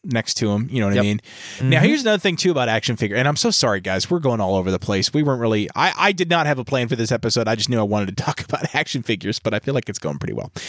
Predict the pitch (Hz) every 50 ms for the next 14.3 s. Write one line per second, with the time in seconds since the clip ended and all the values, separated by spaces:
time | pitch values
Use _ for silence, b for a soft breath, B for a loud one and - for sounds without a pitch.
0 | B B - 160 156 117 - - - B B B B B B 160 B 139 143 135
1 | 135 135 131 127 117 101 101 - _ _ - 123 131 190 214 190 151 147 131 123
2 | 117 113 113 110 - 127 110 - 113 98 - 101 101 90 - - 104 80 85 98
3 | 95 92 - - - _ _ _ _ - 120 117 123 127 131 120 127 117 113 110
4 | 107 101 92 - - _ _ - 107 104 98 101 104 - - - 117 113 117 110
5 | 120 113 107 98 98 98 104 117 123 123 107 - 120 107 110 - 127 123 - 139
6 | - - - - 123 120 131 135 131 113 107 104 - 113 107 98 82 71 67 60
7 | 57 65 - - - _ 104 110 117 123 135 135 139 135 - - 139 139 131 -
8 | 139 123 120 135 147 143 - _ _ _ _ _ _ _ _ _ - 113 101 95
9 | - - 120 113 117 113 110 113 101 98 - 120 107 - 117 117 110 - 123 110
10 | - - 123 110 113 117 117 110 107 110 113 110 - 123 110 - - 113 127 -
11 | - _ _ _ _ _ _ _ _ _ _ _ _ _ _ _ - 170 175 196
12 | 202 220 208 165 156 160 175 185 175 143 156 175 220 226 190 160 156 151 - -
13 | 165 165 156 151 170 170 160 160 156 151 139 - - 165 160 135 104 90 - -
14 | - - 110 104 98 101